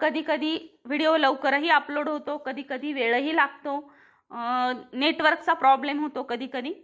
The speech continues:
अ, तर ते इथे आपण हा केक जो आहे तर तो व्यवस्थित क्रीमने कव्हर करून घ्यायचा आहे आणि आपण डोम शेप देतोय. अ, मार्बल इफेक्टला शक्यतो डोम शेप द्यायचा आहे, जेणेकरून काय होतं,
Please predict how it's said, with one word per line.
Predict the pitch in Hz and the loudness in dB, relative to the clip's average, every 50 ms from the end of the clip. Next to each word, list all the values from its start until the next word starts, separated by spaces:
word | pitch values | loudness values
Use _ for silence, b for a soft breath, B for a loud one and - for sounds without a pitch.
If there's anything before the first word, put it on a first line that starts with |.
| b b b b b b b _ - | b b b b b b b _ -4
अ, | 214 233 254 254 254 | 0 2 2 2 4
तर | - 294 | 4 2
ते | 320 311 - - - 339 | 2 0 -4 -4 -2 -2
इथे | 359 - - 247 285 320 320 330 359 359 | -2 -2 -4 -6 -6 -6 -2 0 4 6
आपण | 339 320 330 320 320 320 320 - | 6 6 4 2 0 -2 -2 0
हा | 320 311 320 330 320 - _ _ _ _ _ _ _ _ _ _ _ _ - | 0 0 0 -2 -6 -16 _ _ _ _ _ _ _ _ _ _ _ _ -4
केक | 311 320 320 262 247 | -2 -2 -2 -2 0
जो | 254 359 | 4 6
आहे | 370 339 339 262 285 247 269 302 - - | 6 6 6 2 -4 -8 -8 -10 -10 -10
तर | 294 277 | -8 -8
तो | 277 - 311 320 | -6 -6 -6 -2
व्यवस्थित | 294 302 285 285 302 294 330 - - - - 381 370 381 - | 0 2 2 4 4 2 0 -2 -8 -6 -4 -4 -4 -4 -4
क्रीमने | - 339 339 311 302 320 320 | -2 0 0 0 0 -2 -2
कव्हर | 320 311 294 302 302 294 | 0 0 2 2 2 0
करून | 302 302 285 285 302 330 | 0 0 0 0 0 0
घ्यायचा | 339 311 294 277 285 247 | 0 -2 -2 0 2 2
आहे | 262 | 4
आणि | 269 285 | 4 4
आपण | 285 294 330 370 339 | 2 2 2 0 0
डोम | 330 339 320 330 370 | 0 0 0 0 -2
शेप | - 381 370 294 | -2 -2 -2 -2
देतोय. | 247 302 285 277 233 233 277 392 B B B B B B B B B B - | -2 -4 -4 -2 -2 -4 -4 -6 B B B B B B B B B B -2
अ, | - 247 262 262 | 2 4 6 6
मार्बल | 269 277 277 285 381 381 370 | 8 6 6 6 2 0 -2
इफेक्टला | 381 370 370 370 359 359 349 349 349 | -2 -4 -6 -6 -4 -2 -4 -4 -4
शक्यतो | - 339 _ _ - 330 330 339 359 359 | -6 -12 _ _ -12 -10 -6 -4 -4 0
डोम | 311 330 311 311 | 0 0 0 0
शेप | 330 320 359 339 285 | -2 -2 -2 -2 0
द्यायचा | 262 339 320 277 294 277 311 294 | 2 2 2 2 2 2 0 0
आहे, | 294 330 330 | 0 -2 -2
जेणेकरून | 254 294 285 277 302 294 320 311 311 311 | -2 -2 0 0 0 0 0 -2 -2 0
काय | 302 320 285 294 320 | 2 4 4 4 4
होतं, | 320 330 311 320 247 254 | 0 -4 -6 -6 -6 -6